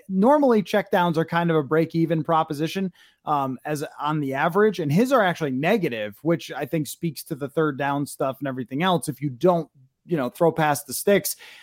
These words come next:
uh, and you check down, it really doesn't help you get closer to scoring if you gain three yards on third and eight, like you said.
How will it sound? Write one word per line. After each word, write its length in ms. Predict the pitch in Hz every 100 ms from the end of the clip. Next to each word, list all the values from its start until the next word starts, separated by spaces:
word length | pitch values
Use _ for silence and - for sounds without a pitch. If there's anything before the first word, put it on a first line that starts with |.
| _
uh, 240 | 151 135 135
and 160 | 147
you 80 | 151
check 280 | - 170 -
down, 260 | 196 190 160
it 20 |
really 220 | 175 208
doesn't 220 | 190 160
help 280 | 131 185 180
you 100 | 165
get 180 | 151 139
closer 400 | 165 175 - 156
to 140 | 143
scoring 480 | 131 220 233 175 139
if 180 | 139 -
you 80 | 151
gain 360 | 156 147 143
three 280 | - 156 160
yards 400 | 156 151 151 143
on 360 | 139 127 120 - -
third 200 | 147 131
and 100 | 151
eight, 200 | 170 131
like 200 | 131 -
you 60 |
said. 340 | - 220 160